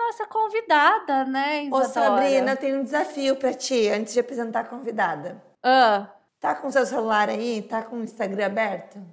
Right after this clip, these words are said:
Speaker 1: Instagram, peraí. Tô.
Speaker 2: Você vai ler a bio da convidada.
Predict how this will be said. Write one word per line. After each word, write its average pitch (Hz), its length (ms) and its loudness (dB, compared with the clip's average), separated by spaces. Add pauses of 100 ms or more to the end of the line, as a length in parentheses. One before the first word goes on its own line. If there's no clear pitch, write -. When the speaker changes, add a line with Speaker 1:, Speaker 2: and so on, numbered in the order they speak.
(120)
Speaker 1:
Instagram, 233 560 -4
peraí. 190 500 -6 (180)
Tô. 185 360 -2 (180)
Speaker 2:
Você 277 840 -4
vai 254 260 2
ler 262 760 0
a 254 140 0
bio 285 560 -4
da 240 140 -4
convidada. 214 920 -8